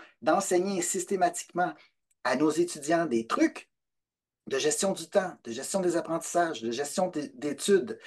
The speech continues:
euh, pour arriver à un but, il faut qu'ils comprennent où est-ce qu'ils sont attendus, sur quoi ils doivent porter leur attention et à quel point l'ensemble de leurs comportements en classe sont bénéfiques à l'apprentissage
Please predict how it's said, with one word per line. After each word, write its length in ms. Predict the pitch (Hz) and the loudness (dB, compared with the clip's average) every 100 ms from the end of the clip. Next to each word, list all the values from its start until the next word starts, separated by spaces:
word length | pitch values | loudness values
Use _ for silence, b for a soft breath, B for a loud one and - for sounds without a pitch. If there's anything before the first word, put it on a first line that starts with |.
| B B B B | B B B B
euh, 460 | 135 131 127 123 127 - _ | 4 6 6 4 -2 -12 _
pour 240 | 151 151 - | 2 2 0
arriver 500 | 139 139 127 165 254 | -2 -2 0 2 2
à 120 | 151 | 0
un 140 | 123 | -2
but, 440 | 117 107 151 302 302 _ b b b | -6 -8 -8 -8 -10 _ b b b
il 140 | 151 147 | -8 -4
faut 200 | 269 294 | -4 -2
qu'ils 240 | 160 - | -4 2
comprennent 640 | 220 196 - 202 190 143 b b _ | 4 4 4 6 6 2 b b _
où 160 | 110 151 | 2 2
est-ce 140 | - | 2
qu'ils 100 | - | -2
sont 160 | - 202 | 2 4
attendus, 600 | - 101 101 - 220 - | 4 2 0 -4 -8 -8
sur 400 | - - 117 - | -12 -8 -8 -10
quoi 240 | - - 269 | -8 0 2
ils 100 | 233 | 4
doivent 280 | 180 180 - _ | 4 4 -2 _
porter 300 | 156 - 185 | 2 4 4
leur 160 | 160 | 4
attention 520 | 135 131 123 - 226 - | 4 0 -2 0 -2 0
et 160 | 139 180 | 4 4
à 80 | |
quel 280 | 208 233 226 | 4 2 2
point 320 | - 254 254 175 | -2 -4 -2 -4
l'ensemble 1080 | 127 180 262 269 226 - 233 240 226 180 - b _ | 0 4 4 2 -2 2 6 6 4 -6 -12 b _
de 60 | 147 | 0
leurs 180 | 151 - | 0 0
comportements 580 | 151 139 - 143 135 | -4 -4 -4 -4 -2
en 100 | 120 | -6
classe 380 | 110 170 214 208 | -2 0 0 0
sont 200 | - 233 | 2 4
bénéfiques 460 | 180 170 151 202 160 | 4 2 0 -4 -4
à 60 | |
l'apprentissage 1080 | 127 117 123 120 - 131 87 85 - - | -4 -4 -6 -10 -4 -2 -2 -4 -10 -14